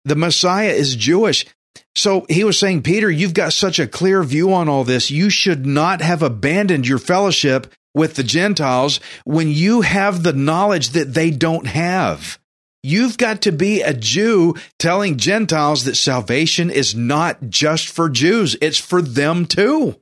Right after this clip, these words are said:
<laughs> It's like, "Man, Peter, you had a great opportunity and you kinda blew it." Galatians two seventeen. "But if, while we seek to be justified by Christ, we ourselves also are found sinners,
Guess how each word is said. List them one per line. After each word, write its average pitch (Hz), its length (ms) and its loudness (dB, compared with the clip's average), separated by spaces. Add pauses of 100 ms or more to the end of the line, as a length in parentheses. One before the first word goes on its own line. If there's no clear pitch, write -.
(500)
<laughs> 135 140 -4 (580)
It's 180 160 0
like, 180 220 0
"Man, 190 300 2
Peter, 208 260 2
you 185 140 4
had 196 100 2
a 180 60 2
great 165 240 2
opportunity 165 580 0
and 131 120 0
you 131 60 0
kinda 156 220 -2
blew 147 320 2
it." 107 220 -4 (560)
Galatians 151 520 0
two 131 200 0
seventeen. 107 760 -2 (680)
"But 170 260 0
if, 127 540 0 (100)
while 139 280 2
we 208 240 2
seek 262 340 0
to 220 80 -2
be 196 160 0
justified 143 720 -2
by 117 180 0
Christ, 185 640 -2 (260)
we 190 240 0
ourselves 175 560 0
also 156 720 2
are 117 240 0
found 139 520 -2
sinners, 123 600 -2